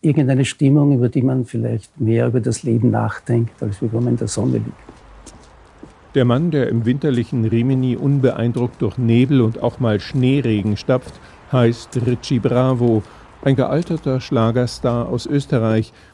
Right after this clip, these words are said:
Speaker 2: der an der Adria gelandet ist und dort seine Karriere ausklingen lässt.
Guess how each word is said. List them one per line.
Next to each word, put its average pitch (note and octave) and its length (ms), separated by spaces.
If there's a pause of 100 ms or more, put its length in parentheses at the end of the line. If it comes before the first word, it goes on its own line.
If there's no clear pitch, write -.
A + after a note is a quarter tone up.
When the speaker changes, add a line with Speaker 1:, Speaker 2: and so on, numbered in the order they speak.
(140)
Speaker 2:
der A2 160
an A#2 120
der - 200
Adria A#2 460
gelandet A2+ 480
ist C3 220
und B2 160
dort A2+ 200
seine B2+ 240
Karriere A#2 600
ausklingen A#2 520
lässt. - 380